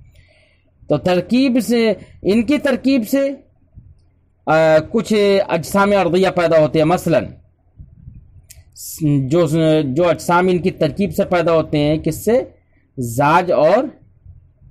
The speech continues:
किबरीत से, यानी गंधक और पारा से, आपस में इनके इख्तिलात से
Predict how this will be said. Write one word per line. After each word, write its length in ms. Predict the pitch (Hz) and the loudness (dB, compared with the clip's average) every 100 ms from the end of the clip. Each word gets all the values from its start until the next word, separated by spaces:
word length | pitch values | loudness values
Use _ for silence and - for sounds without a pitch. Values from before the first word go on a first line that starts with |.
| - - - - - - - | -20 -20 -20 -20 -20 -10 -4
किबरीत 440 | 156 180 240 - | -2 0 0 -2
से, 440 | - 147 90 - - - - - - - - - - - | -6 -6 -6 -8 -18 -18 -18 -16 -16 -18 -20 -20 -12 -4
यानी 260 | 127 147 | -2 0
गंधक 480 | 120 156 180 196 - | 0 0 2 0 2
और 300 | 165 185 269 220 - _ _ _ _ _ - - - _ - | 2 2 2 -2 -10 _ _ _ _ _ -20 -20 -20 _ -2
पारा 360 | 156 220 240 | 0 2 2
से, 400 | - 139 101 - _ _ _ - _ - | 0 -2 -4 -8 _ _ _ -20 _ -6
आपस 400 | - - 240 - | -2 0 -2 0
में 160 | 226 214 | 0 0
इनके 220 | 196 208 | 0 0
इख्तिलात 560 | 185 - 185 170 175 | -2 -2 0 2 0
से 460 | - 180 180 185 - | 0 0 0 -2 -8